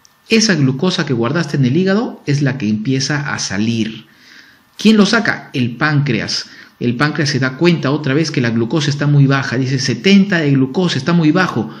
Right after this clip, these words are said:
¿Por qué no come este sujeto?". Seguro que por algún motivo no está comiendo. De repente está en ayuno, se quedó sin plata, está mirando el kiosco y no tiene para comer, qué sé yo, ¿no? Entonces yo voy a, en este momento,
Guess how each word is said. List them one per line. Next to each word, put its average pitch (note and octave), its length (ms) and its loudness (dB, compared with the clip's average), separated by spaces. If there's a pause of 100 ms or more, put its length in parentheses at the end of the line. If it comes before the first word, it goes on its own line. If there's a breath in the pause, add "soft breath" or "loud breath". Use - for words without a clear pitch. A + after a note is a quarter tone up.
(260 loud breath)
¿Por C#3+ 140 0
qué G#3 100 4
no G3 140 6
come G3+ 200 6
este F#3+ 160 0
sujeto?". F3 360 0
Seguro D3 380 0
que C#3 80 0
por A#2+ 160 -4
algún C3+ 260 0
motivo C#3 420 2
no B2 100 0
está B2 180 -2
comiendo. A#2+ 400 0
De G2 60 -2
repente G#2+ 280 -6
está A2+ 160 -6
en G#2+ 80 2
ayuno, G#2 840 0
se - 140 -8
quedó A2+ 160 -2
sin G#2+ 200 -2
plata, G#2 600 -6 (180)
está A2 140 -8
mirando A2 300 2
el G#2+ 80 -4
kiosco A#2 300 -4
y - 20 2
no G#2+ 120 2
tiene G#2+ 180 -2
para F#2 160 -8
comer, F#2 360 -8
qué F3 120 -4
sé B3 140 -2
yo, A#2+ 160 2
¿no? F#3+ 160 -2 (680 loud breath)
Entonces E3 320 0
yo A3 160 4
voy A3 200 4
a, F#3+ 120 0
en D3+ 120 2
este G#3+ 240 2
momento, G3 680 4